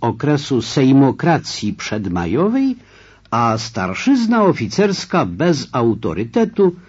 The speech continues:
nie osiągała posłuchu samą brutalnością. W tej sytuacji dochodziło nie tylko do swoistych spisków, ale i do samobójstw,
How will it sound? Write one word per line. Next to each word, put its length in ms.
nie 160
osiągała 720
posłuchu 840
samą 480
brutalnością. 960
W 100
tej 240
sytuacji 840
dochodziło 640
nie 240
tylko 580
do 160
swoistych 680
spisków, 800
ale 260
i 120
do 140
samobójstw, 1040